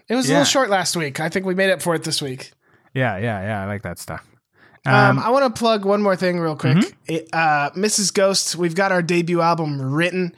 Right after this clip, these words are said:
Speaker 1: All the songs are written. They're all demoed.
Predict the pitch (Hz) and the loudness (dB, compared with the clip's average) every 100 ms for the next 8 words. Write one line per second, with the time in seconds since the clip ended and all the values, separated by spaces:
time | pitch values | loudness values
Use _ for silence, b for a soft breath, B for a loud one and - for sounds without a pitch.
0 | B B 294 226 - 175 180 160 175 160 | B B 0 2 0 2 2 2 0 2
1 | 165 175 165 b b b b _ _ - | 0 -2 -8 b b b b _ _ -2
2 | 190 202 185 151 151 156 156 | 2 4 2 0 0 2 0